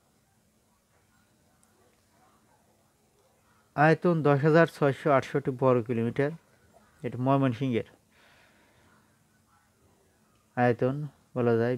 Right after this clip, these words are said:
বিভাগের আয়তন। আর ময়মনসিংহ বিভাগ চারটি জেলা নিয়ে গঠিত: ময়মনসিংহ, জামালপুর, নেত্রকোনা,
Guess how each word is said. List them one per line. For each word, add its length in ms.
বিভাগের 380
আয়তন। 320
আর 180
ময়মনসিংহ 440
বিভাগ 420
চারটি 380
জেলা 220
নিয়ে 180
গঠিত: 280
ময়মনসিংহ, 580
জামালপুর, 600
নেত্রকোনা, 720